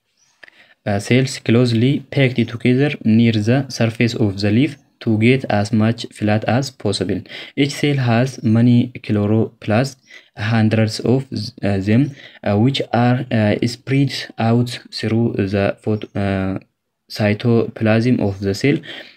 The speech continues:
uh, when light levels are high, but which, uh,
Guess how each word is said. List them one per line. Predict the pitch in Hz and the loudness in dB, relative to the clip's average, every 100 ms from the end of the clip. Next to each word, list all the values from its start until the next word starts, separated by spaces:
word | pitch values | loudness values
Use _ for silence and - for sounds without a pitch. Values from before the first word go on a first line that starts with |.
| _ - | _ -2
uh, | 107 101 | 0 2
when | 95 110 127 139 123 | 2 2 4 2 0
light | - 104 110 113 113 | 0 2 4 2 2
levels | 107 110 110 | 2 2 0
are | - 98 98 - _ _ _ - | 0 -2 -2 -6 _ _ _ -14
high, | - 117 131 139 - | -2 0 2 0 -2
but | 110 110 123 - | -2 -2 -2 -2
which, | 107 113 120 - | 0 0 0 -4
uh, | 107 104 101 101 | -2 0 0 -2